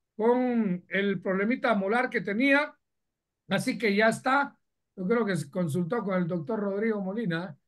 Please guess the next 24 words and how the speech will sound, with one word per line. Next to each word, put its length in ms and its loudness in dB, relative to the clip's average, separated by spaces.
y 300 2
ya 120 2
está 520 2
totalmente 600 -2
recuperado 560 -2
Rentería, 800 0
está 220 0
totalmente 520 -2
recuperado 580 0
el 100 -2
zurdo 420 0
González, 520 -2
que 120 -6
también 460 -4
tenía 600 -2
vestigios 640 0
de, 800 0
y 180 -6
residuos 1120 2
de 540 -2
un 240 -8
probable 500 2
dengue, 360 -2
pero 500 -4